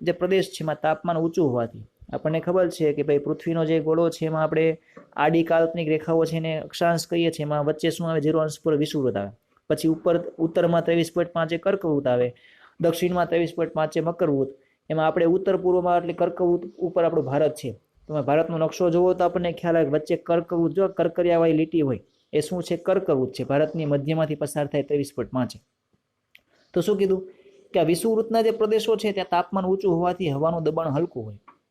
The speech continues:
અને ધ્રુવ પ્રદેશ છે જે એન્ટાર્કટિકા અને આર્કટિક છે કે જે પૃથ્વીનો આ જે ગોળો છે, સોરી, વર્તુળ સરખું કરું, પૃથ્વીના ગોળામાં જે આ ઉપરનો વિસ્તાર છે અને આ નીચેનો વિસ્તાર છે, ઉપર આર્કટિક ને એ એન્ટાર્કટિકા જે ખંડ છે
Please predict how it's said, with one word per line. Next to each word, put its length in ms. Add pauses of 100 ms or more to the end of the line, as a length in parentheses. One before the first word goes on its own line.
(140)
અને 140
ધ્રુવ 340
પ્રદેશ 380
છે 240
જે 140
એન્ટાર્કટિકા 600
અને 100
આર્કટિક 540
છે 240 (240)
કે 60
જે 100
પૃથ્વીનો 520
આ 100
જે 160
ગોળો 320
છે, 420 (500)
સોરી, 280 (1200)
વર્તુળ 340
સરખું 300
કરું, 160
પૃથ્વીના 480
ગોળામાં 380
જે 140
આ 100
ઉપરનો 460
વિસ્તાર 360
છે 240
અને 120
આ 120
નીચેનો 340
વિસ્તાર 320
છે, 240 (120)
ઉપર 340
આર્કટિક 600
ને 280 (100)
એ 60
એન્ટાર્કટિકા 720
જે 320 (300)
ખંડ 240
છે 220